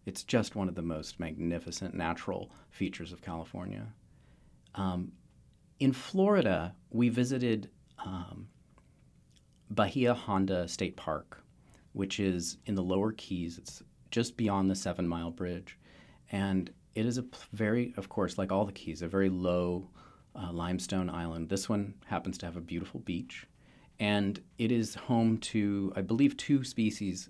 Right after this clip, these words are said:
of palms, one of which is Cocothrinax argentata, uh, the, a silver thatch palm. Um, and it's an exquisite place. It's, it's just barely above water, and you imagine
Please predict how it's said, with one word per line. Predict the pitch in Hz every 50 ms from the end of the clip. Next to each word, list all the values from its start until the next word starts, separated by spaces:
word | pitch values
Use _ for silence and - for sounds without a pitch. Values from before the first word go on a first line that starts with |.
| - -
of | 98 92 87 82 - -
palms, | - - 95 92 87 92 98 - -
one | 101 101 104
of | 101 101
which | 95 - -
is | 95 95
Cocothrinax | - - 98 95 98 92 90 - 92 87 90 87 85 82 - - - - - - - - - - -
argentata, | - 92 95 - 101 95 95 - - 85 80 78 80 80 80 78 82 - - - - - - - - _ -
uh, | 87 80 80 80 - -
the, | 95 90 92 92 - - -
a | - 101
silver | 92 - - - 110 107 95 - 87 71
thatch | - - 78 71 - - -
palm. | - - 69 - - - - - - - - - - - - - - - -
Um, | - 95 90 87 85 85 85 82 - - _ _ -
and | 107 104 104 101 98 - - - - - - - - -
it's | 127 127 123 -
an | 131
exquisite | 123 127 - - - - - - 113 117 120 - 95 - - -
place. | - - 80 82 - -
It's, | 85 - - - - - - -
it's | 104 - - -
just | - - - 143 135 - - 107 95
barely | 95 104 113 120 123 123 123 113
above | 104 95 98 98 98 92
water, | 90 90 101 104 98 95
and | 90 87 92
you | 95 92
imagine | 87 90 92 95 101 110 117 107 104 95 90 87 -